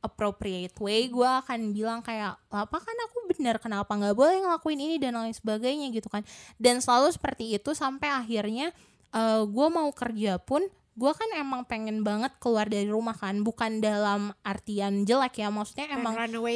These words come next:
Speaker 2: gitu,
Speaker 1: Heeh,
Speaker 2: enggak ya?
Speaker 1: gue pengen hidup independen nih, gue sendiri berpenghasilan, ya udah gue hidup dari penghasilan gue aja gitu loh kan. Nah, em, gue apply lah di Jakarta kan, mostly pokoknya kerjaan gue kalau nggak di Jakarta,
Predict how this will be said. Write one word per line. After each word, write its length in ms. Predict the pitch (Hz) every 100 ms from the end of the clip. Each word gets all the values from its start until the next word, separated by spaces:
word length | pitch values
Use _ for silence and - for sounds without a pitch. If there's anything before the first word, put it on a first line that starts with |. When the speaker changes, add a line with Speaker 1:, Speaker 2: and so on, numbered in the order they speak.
| 240
Speaker 2:
gitu, 100 | 233
Speaker 1:
Heeh, 120 | 285
Speaker 2:
enggak 180 | 269 262
ya? 160 | 254 247 196 _
Speaker 1:
gue 200 | 226 330
pengen 300 | 349 277 254 247 254 -
hidup 240 | 285 302
independen 480 | 381 285 - 247 269
nih, 140 | 269 214
gue 160 | 247
sendiri 640 | 285 285 233 214 202 226 277
berpenghasilan, 840 | 294 247 233 226 233 226 226 247 302
ya 100 | 254
udah 280 | 311 302 254
gue 380 | - - 240 285
hidup 160 | 254
dari 200 | 285 240
penghasilan 500 | 233 220 202 214 196
gue 200 | 202 190 190
aja 240 | 240 240
gitu 240 | 214 196 190
loh 160 | 175
kan. 220 | 180 185 240 - - - _ -
Nah, 260 | 214 214 - _ _ _
em, 300 | 233 226 220 220 214
gue 220 | 196 196 285
apply 420 | 262 247 302 349
lah 200 | 330 294 285
di 220 | 247 233
Jakarta 500 | 240 254 302 349 302
kan, 160 | 277 269
mostly 400 | 247 254 - 370
pokoknya 280 | 320 302 339
kerjaan 340 | 302 254 220
gue 140 | 214 277
kalau 200 | 311 262
nggak 120 | 233
di 100 | 220
Jakarta, 500 | 220 196 185 - 320